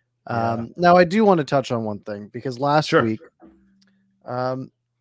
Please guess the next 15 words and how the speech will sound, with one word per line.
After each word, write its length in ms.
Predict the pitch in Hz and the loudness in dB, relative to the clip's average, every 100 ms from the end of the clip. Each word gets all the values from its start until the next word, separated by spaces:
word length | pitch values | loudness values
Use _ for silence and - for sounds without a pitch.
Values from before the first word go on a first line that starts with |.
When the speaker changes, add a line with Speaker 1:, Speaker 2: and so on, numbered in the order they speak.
| _ _ _ 165 | _ _ _ -4
Speaker 2:
no, 220 | 214 269 | 0 2
wait, 220 | 269 262 | 2 0
we 180 | 180 262 | 0 -2
did 220 | 277 277 | -2 -2
the 80 | 254 | -4
show 280 | - 233 208 | 0 0 2
on 140 | 202 | 0
Monday 380 | 190 247 202 120 | -2 -2 0 0
last 320 | 98 98 - | 0 -2 -6
week. 300 | 107 101 - _ _ _ _ _ _ _ _ _ _ | -10 -10 -14 _ _ _ _ _ _ _ _ _ _
It 40 | 143 | -2
wasn't 340 | 196 208 127 | -2 -2 -8
Tuesday. 500 | - 117 98 - 90 - _ _ | -8 -8 -8 -10 -12 -14 _ _
So 120 | - | -4
that 80 | 156 | -4